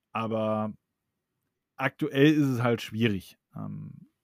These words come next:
aber auch so ein Kart, ja, wenn ich mir mal die, die Preise für so ein Kart angucke, um dann, dann auch die Start-, also die Nenngebühr dafür, ja, das ist, alleine das ist ja schon, äh, teilweise für 'n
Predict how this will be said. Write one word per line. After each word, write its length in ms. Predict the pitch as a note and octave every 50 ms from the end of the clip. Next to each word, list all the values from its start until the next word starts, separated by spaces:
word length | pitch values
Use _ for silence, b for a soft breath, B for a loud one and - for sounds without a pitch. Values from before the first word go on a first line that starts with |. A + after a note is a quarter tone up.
| _ _ _ _
aber 240 | - A2+ A2 - -
auch 100 | A2+ A#2
so 120 | - -
ein 100 | A#2+ G#2+
Kart, 400 | - - - B2+ C3 B2+ A2 -
ja, 220 | - G#2 A2 A#2 A2
wenn 80 | A2
ich 100 | G#2+ -
mir 60 | A2+ A2
mal 220 | A2 G#2+ G#2+ A2
die, 180 | A2 G#2+ G#2 E2+
die 140 | - A2
Preise 440 | - - - - - G#2+ A#2 B2 B2
für 120 | - - A2+
so 100 | G2+ G#2+
ein 120 | G#2+ G#2
Kart 340 | - - - B2 D#3 E3 -
angucke, 600 | D#2 F#2 G2+ G#2 - - F#2+ - G#2+ A#2+ C#3+ D3 B B B B B B B B
um 140 | B A#2 G#2+
dann, 260 | G#2+ A#2 A#2 B2 A#2+ A#2
dann 120 | A2+ A2
auch 140 | G2+ G#2 G#2
die 140 | - A2+ G#2
Start-, 480 | - - - A2 A#2 C#3+ D3+ - -
also 160 | - G#2 G2+
die 120 | F#2+ G2+ G#2
Nenngebühr 640 | G#2 G#2+ A#2 D#3+ G3 G3 C#3+ A#2+ G2+ A2+ A2+ A2+
dafür, 600 | G#2+ G#2 G2+ - - - G#2+ A2+ B2+ C#3+ D#3 D#3+ - b b b b b b b b b b b b b b b _ _ -
ja, 160 | - F2+ F#2+
das 200 | F#2+ F#2+ F#2 F#2
ist, 240 | F#2 - - - -
alleine 340 | E2+ F2+ F#2+ F#2+ G2+ G2+
das 220 | F#2 - A2 A2+ -
ist 120 | C3+ - -
ja 120 | G#2+ F#2+
schon, 360 | - - G2 F#2+ F#2+ F2+ C2
äh, 140 | - D2+ -
teilweise 460 | - G2+ G2 G2+ G2 G2+ F#2+ F#2+ F#2+
für 340 | - - - G#2+ G2+ F#2 F2+
'n 340 | F2+ F#2 F2+ F2+ F2+ F2